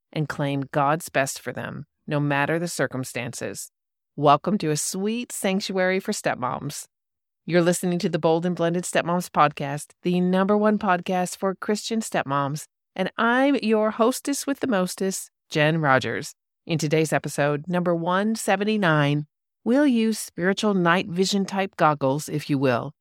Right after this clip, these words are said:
to illuminate invisible boundaries so we can put words to what we need, what we want, and what we desire without zapping all our energy, experiencing endless guilt trips,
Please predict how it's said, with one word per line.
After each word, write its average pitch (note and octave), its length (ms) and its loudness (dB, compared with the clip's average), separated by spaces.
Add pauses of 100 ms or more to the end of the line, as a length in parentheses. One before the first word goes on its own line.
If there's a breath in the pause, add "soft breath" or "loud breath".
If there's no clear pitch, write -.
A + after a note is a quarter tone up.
(200)
to G3+ 140 4
illuminate F3 600 2 (100)
invisible G3+ 800 2
boundaries C#3 680 -4 (140)
so - 160 0
we D#3+ 120 0
can D#3+ 140 0
put - 180 -2
words E3 480 0
to F3 100 -4
what D#3+ 160 0
we F#3+ 100 -2
need, D3 380 -2 (260)
what D3+ 200 2
we F#3+ 100 2
want, D3 420 0 (120)
and D3+ 200 -2
what C3+ 160 0
we D3 140 0
desire B2 560 -2 (320)
without E3 400 0
zapping D#3+ 460 -2 (100)
all E3 220 4
our F#3+ 100 2
energy, D#3+ 600 -2 (260)
experiencing D#3 960 -2 (140)
endless F3+ 400 -2
guilt D3+ 300 -4
trips, - 420 -10